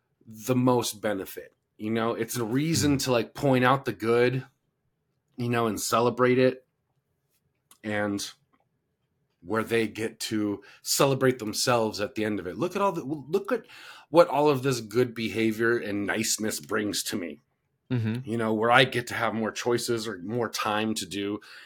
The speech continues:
Speaker 1: either eat the sweets or watch the screen or whatever it is, or play outside with my friends more, or read the book longer past bedtime, you know, whatever they choose that week. It's just something that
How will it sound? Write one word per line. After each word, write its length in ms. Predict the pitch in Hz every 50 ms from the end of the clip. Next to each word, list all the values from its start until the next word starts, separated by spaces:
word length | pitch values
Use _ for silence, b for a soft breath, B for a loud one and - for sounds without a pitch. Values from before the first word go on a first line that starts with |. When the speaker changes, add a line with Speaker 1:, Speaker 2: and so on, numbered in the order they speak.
| B B -
Speaker 1:
either 460 | 101 107 - 104 101 98 95 90 - _
eat 220 | 107 110 117 160 - _ _ _ _
the 100 | - 101
sweets 500 | - - - 123 139 185 220 220 - -
or 80 | 104 98
watch 360 | 101 110 120 120 120 - -
the 80 | - 92
screen 480 | - - 131 143 156 160 165 170 170
or 200 | 151 117 107 107
whatever 460 | 107 110 120 127 135 135 127 131 131
it 100 | 127 117
is, 300 | 123 123 123 135 131 -
or 60 | - -
play 220 | - - 123 113
outside 560 | 107 104 - - - 127 131 135 131 131 123
with 120 | 113 - -
my 80 | - _
friends 320 | - 147 160 160 160 139 131
more, 340 | 165 156 156 156 151 147 147
or 320 | 135 113 107 107 101 - _ _ _ _ _ _ _ _ _ _ _ _ - - _ - -
read 180 | 127 127 131 -
the 60 | 113
book 280 | - 139 147 143 - -
longer 420 | 143 139 139 143 135 139 143 143
past 380 | - - 131 135 135 - - -
bedtime, 600 | 135 139 135 - - 156 151 143 135 147 151 139 B B B B B B B B B B B B
you 100 | - 120
know, 140 | 127 123 120
whatever 360 | 117 123 135 147 143 135 139
they 120 | 131 131 123
choose 360 | 123 - - 147 143 139 131
that 220 | - 104 92 82 92
week. 280 | 104 107 98 - -
It's 240 | 95 107 107 - -
just 220 | - 147 135 - -
something 340 | 139 131 127 131 123 120 110
that 200 | 110 104 -